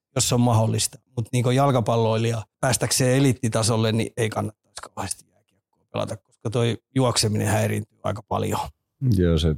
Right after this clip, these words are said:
Speaker 2: peliasento on niin
Speaker 1: Joo.
Speaker 2: paljon erilainen, että siitä ei oikein
Speaker 1: Et mä oon ihan kaatunut vahvasti siihen suuntaan, että,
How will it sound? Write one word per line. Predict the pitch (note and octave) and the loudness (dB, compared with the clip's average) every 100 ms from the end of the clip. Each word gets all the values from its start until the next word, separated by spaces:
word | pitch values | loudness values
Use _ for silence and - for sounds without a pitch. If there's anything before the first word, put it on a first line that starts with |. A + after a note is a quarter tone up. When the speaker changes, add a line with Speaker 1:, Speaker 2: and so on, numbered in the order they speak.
| - | -2
Speaker 2:
peliasento | E2+ D#2+ D2+ C#2+ C2 A#1 | -2 2 2 0 -2 -2
on | A#1 | -2
niin | B1 | 0
Speaker 1:
Joo. | A#2+ | 2
Speaker 2:
paljon | A#2+ - | 2 0
erilainen, | - - G1+ G1+ - | -2 -4 -4 -6 -8
että | - | -6
siitä | - - A1+ | -6 -6 -4
ei | A#1+ A1+ | -2 -2
oikein | F#2 | -4
Speaker 1:
Et | C3+ | 0
mä | C#3+ C3+ | 2 2
oon | B2+ A#2+ - - | 2 0 -4 -4
ihan | B2+ B2 A2+ - _ | 0 2 0 -4 _
kaatunut | C#3 C3+ A#2+ B2+ A#2+ A2+ _ _ D3 | 0 2 2 2 0 -2 _ _ 2
vahvasti | D3+ B2+ A#2 - A2+ | 2 4 0 -2 -2
siihen | - A#2+ A2+ G#2+ | 2 2 2 2
suuntaan, | A2 A2 G#2+ G#2 G2+ | -2 -2 -4 -4 -4
että, | A2 | -6